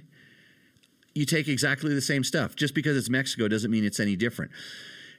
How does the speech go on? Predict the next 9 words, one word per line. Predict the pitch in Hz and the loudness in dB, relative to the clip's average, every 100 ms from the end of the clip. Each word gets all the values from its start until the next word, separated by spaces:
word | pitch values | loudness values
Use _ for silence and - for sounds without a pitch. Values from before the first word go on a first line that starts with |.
| - | -4
Uh, | 127 135 | 0 2
if | 151 | 2
your | 160 131 | 2 2
bike | 139 151 151 | 2 2 2
is | 143 113 117 - | 2 2 -2 0
largely | 113 117 131 147 175 | 2 2 2 2 2
stock | - - - 104 113 170 | 2 2 0 0 0 0
or | 113 | 0
not | 107 117 120 | 2 0 -4